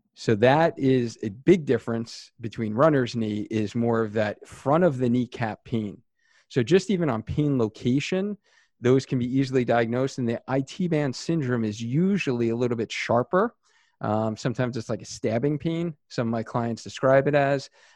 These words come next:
um, where it literally stops you in your tracks and you're running and you're, you now have to walk. That could happen with patellofemoral pain syndrome or runner's knee, but typically it's more of a dull, diffuse, achy pain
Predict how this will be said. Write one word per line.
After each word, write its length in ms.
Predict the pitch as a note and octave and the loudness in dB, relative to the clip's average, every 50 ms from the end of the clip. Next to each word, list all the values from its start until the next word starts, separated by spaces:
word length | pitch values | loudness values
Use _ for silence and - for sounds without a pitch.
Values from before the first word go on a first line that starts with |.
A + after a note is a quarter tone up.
| _ - | _ -2
um, 220 | G#2+ G#2 G#2+ G#2+ | 0 0 0 2
where 160 | A2 G#2+ A2 | 0 0 0
it 80 | G2 A2 | 0 2
literally 360 | A#2 A#2+ A2+ A#2 A2+ A2+ G#2 | 0 2 2 2 2 2 0
stops 420 | - - - C3 A2+ A2 - - | -2 0 0 0 0 0 -2 -2
you 60 | A#2+ A#2 | -2 0
in 80 | B2 | 0
your 100 | B2 B2 | 0 -2
tracks 540 | - - B2+ A2+ G#2 G#2 G#2+ - - - - _ - | -2 0 -2 0 0 -2 -6 -8 -12 -18 -18 _ -8
and 440 | - G#2 G#2 G#2 G#2 G#2 G#2 G2+ G#2 | -4 -4 -2 -2 -2 -4 -4 -6 -6
you're 120 | G#2 G#2 G2+ | -6 -4 2
running 380 | A2+ B2+ C3 C3 C3 B2+ C3 | 4 4 4 4 2 0 -2
and 160 | - A2 G#2+ | -4 -6 -6
you're, 260 | G#2+ G2+ G#2 G#2+ G#2+ _ - | -4 -4 -4 -4 -6 _ -8
you 220 | A2+ G#2 G#2 G#2 | -6 -4 -4 -2
now 220 | G#2 G#2+ G#2+ G#2+ G2+ | -2 -2 -2 -2 -2
have 180 | A2 G#2+ - - | -4 -6 -6 -6
to 80 | G#2 | -6
walk. 380 | G#2 G#2 F#2+ F2+ - - _ - _ _ _ _ _ _ _ _ _ _ _ _ _ _ - | -2 -2 -2 -2 -2 -6 _ -20 _ _ _ _ _ _ _ _ _ _ _ _ _ _ 0
That 280 | C3 D#3 G3+ A#3 - - | 4 4 4 4 2 -4
could 360 | - - - - G#3 A3+ A3+ | -4 -2 2 6 6 6 6
happen 560 | G#3+ - G#3 A3+ A3+ A#3 A3+ - A#3 A#3 A3+ | 2 0 0 0 0 0 -2 -2 -2 0 2
with 180 | A3 G#3 G#3 _ | 0 0 -2 _
patellofemoral 720 | - G3 - F#3+ F#3+ F#3+ F3+ - - F#3 F3 F3 E3+ E3+ E3+ | -8 -6 -2 0 0 0 -2 -4 -4 -2 -2 0 0 0 0
pain 240 | - F3+ E3+ F3 F3+ | 0 0 0 0 -2
syndrome 380 | - - F3+ F3+ E3+ F3 E3+ D3 | -2 -2 -2 -2 0 -2 0 0
or 120 | B2 A2+ | 0 2
runner's 420 | A2 A2+ B2 C#3+ D#3 E3 D#3+ - | 2 0 0 2 0 0 -2 -2
knee, 280 | F3 E3+ F3 F3+ F3+ F3 _ _ _ _ _ _ _ - | -4 -4 -2 -4 -4 -6 _ _ _ _ _ _ _ 6
but 320 | C3+ C3 C3 B2+ - _ _ _ _ _ _ - | 8 8 8 8 4 _ _ _ _ _ _ 2
typically 480 | - G#3 G3+ G#3+ G3+ G#3 G3 F3+ E3 | 2 4 6 4 2 4 6 4 4
it's 140 | D3+ - - | 4 2 2
more 160 | D#3 D#3 D#3+ | 2 4 4
of 80 | D3 B2+ | 4 4
a 100 | B2+ G#2+ B2+ _ _ - | 2 0 -2 _ _ 2
dull, 380 | - C3+ C3+ C#3+ D3+ D#3+ D#3+ D3+ | 6 8 8 8 8 6 6 4
diffuse, 640 | C3+ B2+ B2 A2 - - - D3+ D#3 D#3 C#3 - - _ - | 0 -2 -4 -6 -4 -6 -2 0 0 0 0 -4 -10 _ 0
achy 360 | B2+ B2+ C#3 D3 - F3+ F3+ F3 | 2 2 2 2 -2 -6 -6 -2
pain 460 | - - G3 F#3+ G3+ G#3+ A#3 A#3 | 0 0 2 2 2 0 -2 -4